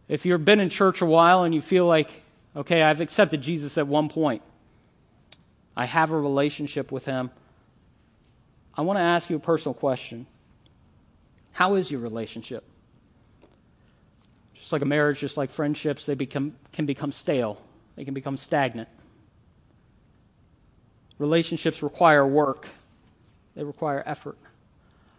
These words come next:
But the beauty of it is, is once you get a taste of that relationship, once you get a taste of the freedom, you cannot get enough. And that's been the experience of my life, is that as I get to know Jesus, as I get to see him,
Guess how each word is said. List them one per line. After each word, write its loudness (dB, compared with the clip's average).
But 4
the 0
beauty 6
of 6
it 6
is, 8
is -2
once 2
you 2
get 4
a 4
taste 0
of -2
that 2
relationship, -2
once -2
you -2
get 2
a 0
taste 0
of -10
the -10
freedom, 0
you 4
cannot 2
get 4
enough. 0
And -4
that's -4
been 0
the 0
experience -2
of -8
my -2
life, -2
is -8
that 0
as 6
I 6
get 2
to -2
know 0
Jesus, 0
as 2
I 4
get 2
to -2
see 0
him, 2